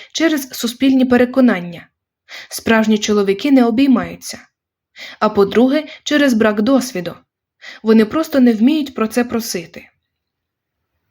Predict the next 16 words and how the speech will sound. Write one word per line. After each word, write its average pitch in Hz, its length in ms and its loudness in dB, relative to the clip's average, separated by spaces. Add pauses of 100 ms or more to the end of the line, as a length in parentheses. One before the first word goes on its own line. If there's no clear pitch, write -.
(800)
Я 214 180 4
згадую 240 520 0
про 220 160 -2
це 269 200 0
щоразу, 254 520 -2
як 226 200 0
мої 226 200 2
клієнтки 220 540 -2
скаржаться, 247 640 -2 (260)
що - 160 -4
їхні 226 320 2
чоловіки 208 640 0 (260)
просто 311 340 -2
таки 254 240 0
одержимі 247 540 2
сексом. - 540 -8